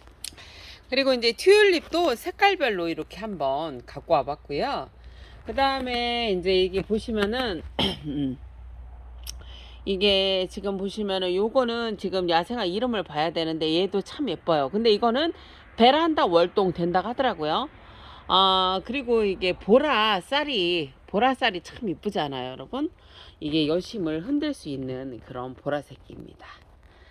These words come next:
그리고 이제 이렇게 보시면 이 저기 선인장, 아, 선인장인데,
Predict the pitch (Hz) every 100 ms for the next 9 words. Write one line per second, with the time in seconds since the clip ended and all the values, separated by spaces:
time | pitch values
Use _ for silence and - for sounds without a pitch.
0 | - - - - 190 180 180 165 175 170
1 | 170 170 180 196 190 196 233 311 277 -
2 | - - - - - - _ _ - -
3 | - - _ - 185 185 185 165 160 165
4 | 160 403 427 415 202 147 208 170 _ -
5 | 143 151 151 143 147 - 320 349 294 180
6 | 147 175 320